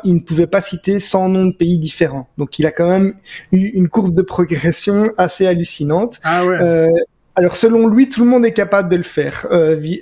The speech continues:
Speaker 1: ça se fait via la reconnaissance de forme. Lui, il analyse les lignes, les lignes, par exemple, au bord d'autoroute. Selon,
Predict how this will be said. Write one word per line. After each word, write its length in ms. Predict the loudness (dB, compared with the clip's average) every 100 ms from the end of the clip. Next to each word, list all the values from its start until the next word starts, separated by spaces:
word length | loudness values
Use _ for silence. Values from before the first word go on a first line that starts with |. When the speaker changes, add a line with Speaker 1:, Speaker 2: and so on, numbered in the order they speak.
| -6
Speaker 1:
ça 220 | 0 0
se 160 | 0 -2
fait 260 | 0 0 -4 -16 -6
via 180 | 2 4
la 140 | 4
reconnaissance 640 | 2 0 0 0 0 0 0
de 100 | -2
forme. 400 | -2 0 0 0 -4 -16 -2
Lui, 220 | 2 4
il 100 | 4
analyse 480 | 2 2 0 -2 -2
les 80 | 0
lignes, 400 | 4 4 4 2
les 120 | 2 2
lignes, 300 | 4 2 2
par 160 | 0 -2
exemple, 340 | 0 -2 0
au 100 | -2
bord 220 | 0 0
d'autoroute. 520 | 0 -2 -2 2 0 0
Selon, 440 | -2 0 2 0